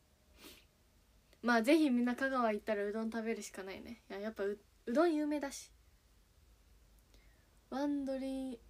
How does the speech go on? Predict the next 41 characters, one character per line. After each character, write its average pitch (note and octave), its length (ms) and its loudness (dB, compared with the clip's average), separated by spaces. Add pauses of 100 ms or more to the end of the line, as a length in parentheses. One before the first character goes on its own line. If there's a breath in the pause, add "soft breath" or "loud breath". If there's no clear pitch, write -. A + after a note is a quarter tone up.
(240)
う A#3 100 -2
ど B3 120 -2
ん B3+ 40 -2
は B3+ 140 -2
マ A#3+ 180 -2
ジ - 140 -12
で G#3+ 80 -8
求 G3+ 320 -6
め A3+ 180 4
て D#4+ 100 8
な G4 180 12
く - 80 8
て E4 180 12
笑 D#4 340 12
っ - 40 -4
た。 - 220 2 (300)
<laughs> D#5+ 800 -4
じ A#3+ 80 2
ゃ - 20 4
あ A#3 40 2
み B3 100 0
ん B3+ 40 -2
な B3+ 120 0
お B3 40 0
店 C4 240 -2
食 D4+ 180 2
べ C#4+ 100 -2
に A3+ 120 -4
行 G3+ 40 -8
き A3 80 -6
ま A3 140 -4
し A3 120 -8
ょ G3 40 -6
う。 - 60 -16 (1200 soft breath)
ま C#4 100 -2
ゆ C4+ 220 2
ち A3+ 160 -4
ゃ G#3+ 80 -2
ん G#3 100 -6
第 A#3+ 460 -2 (140)
一 A#3+ 360 -6